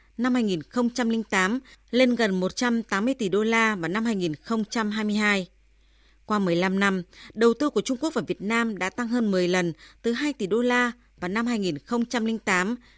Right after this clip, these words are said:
lên hai mươi lăm tỷ đô la hiện nay. Điểm sáng nữa trong quan hệ Việt Nam-Trung Quốc là giao lưu nhân dân và hợp tác giữa các địa phương. Đến nay đã có gần sáu mươi tỉnh, thành phố của Việt Nam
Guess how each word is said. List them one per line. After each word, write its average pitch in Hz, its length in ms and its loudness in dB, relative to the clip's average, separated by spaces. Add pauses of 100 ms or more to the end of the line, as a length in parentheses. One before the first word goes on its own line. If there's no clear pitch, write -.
(160)
lên 202 260 0
hai 214 140 -4
mươi 214 100 0
lăm 208 240 -2
tỷ 180 200 0
đô 180 140 0
la 202 120 0
hiện 170 200 -2
nay. 185 280 0 (1120)
Điểm 180 240 0
sáng 190 280 0
nữa 226 200 2
trong 233 220 -2
quan 233 80 2
hệ 202 160 0
Việt 165 200 -2
Nam-Trung 233 440 0
Quốc 349 240 0 (340)
là 220 260 0
giao 269 160 0
lưu 269 140 2
nhân 262 200 4
dân 262 300 2 (140)
và 185 120 -2
hợp - 160 -4
tác 277 200 -2
giữa - 80 -4
các 233 160 -6
địa 185 140 0
phương. 202 360 0 (840)
Đến 233 200 6
nay 254 260 6
đã 220 120 2
có 247 140 -2
gần 214 240 0
sáu 226 160 0
mươi 285 120 0
tỉnh, 196 200 0
thành 190 200 -4
phố 208 160 -4
của 262 120 0
Việt 185 200 -4
Nam 240 260 0